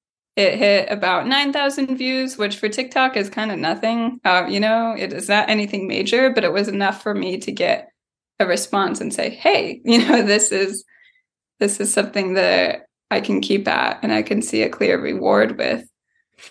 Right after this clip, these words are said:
Um, and engaging with everyone in the community at that point. I mean, there's still people who I know who followed from the start and they mean a lot, but really trying to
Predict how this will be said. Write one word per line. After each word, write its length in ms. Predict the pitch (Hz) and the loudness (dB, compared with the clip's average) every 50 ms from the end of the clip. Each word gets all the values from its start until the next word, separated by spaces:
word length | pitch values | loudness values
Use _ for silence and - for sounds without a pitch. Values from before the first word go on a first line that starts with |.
| _ _ _ _ _ - | _ _ _ _ _ -4
Um, 640 | - 196 196 - - - - - - - 233 240 - - _ _ _ _ _ _ _ _ _ _ _ - - | -2 0 0 0 0 0 -2 -2 -2 -2 -4 -4 -8 -14 _ _ _ _ _ _ _ _ _ _ _ -4 0
and 240 | 196 202 190 196 190 | 2 2 4 2 2
engaging 720 | 190 190 190 208 220 226 226 214 - 190 180 170 180 180 | 2 2 4 6 6 6 4 4 2 2 2 2 2 2
with 280 | 170 196 - - - - _ _ - | 0 0 -2 -6 -18 -20 _ _ 0
everyone 500 | - 208 202 202 202 196 190 185 175 180 | 2 2 4 4 4 4 4 4 2 0
in 120 | 175 175 | -2 -4
the 100 | 175 180 | -4 -6
community 720 | - - 196 185 190 196 190 175 180 170 165 165 170 - - | -4 -4 -4 -2 -2 0 0 -2 0 0 -2 -2 -2 -2 0
at 200 | - 185 - - | 0 -2 0 -2
that 200 | 170 175 180 - | -2 -2 -2 -4
point. 500 | - - - 165 196 247 277 285 285 - - | -4 -6 -2 -2 0 0 -2 -2 -4 -8 -6
I 140 | 214 202 190 | -4 -2 -2
mean, 180 | 185 185 180 190 | 0 0 0 2
there's 220 | 185 175 202 - | 2 0 0 0
still 200 | - - 202 202 | 2 2 2 2
people 440 | 202 - 208 202 202 185 175 175 208 | 2 0 -2 -2 2 2 2 2 2
who 120 | 226 190 | 0 0
I 120 | 175 165 165 | 0 0 0
know 240 | 165 165 156 156 | 0 0 0 0
who 180 | - - 185 175 | -2 -4 -6 -6
followed 400 | - - 170 170 151 160 160 156 | -2 0 0 2 2 0 -2 -4
from 200 | - 170 156 165 | -4 -4 -4 -4
the 100 | 160 151 | -4 -4
start 440 | - - - - - 160 151 - - | -4 -4 -2 0 0 0 0 -2 -2
and 140 | - 170 156 | -4 -4 -2
they 60 | 160 | -2
mean 200 | 160 160 165 165 | -2 0 0 2
a 60 | 165 | 2
lot, 240 | 196 220 233 233 233 | 4 4 4 2 2
but 140 | 208 156 175 | 0 0 0
really 320 | 185 185 185 190 190 190 | 0 0 2 2 0 0
trying 420 | 190 - - 180 180 180 185 180 - | 0 0 0 0 0 0 0 -2 -6
to 480 | - 185 175 180 175 175 - - - | -4 -2 -2 -2 -2 -2 -4 -6 -8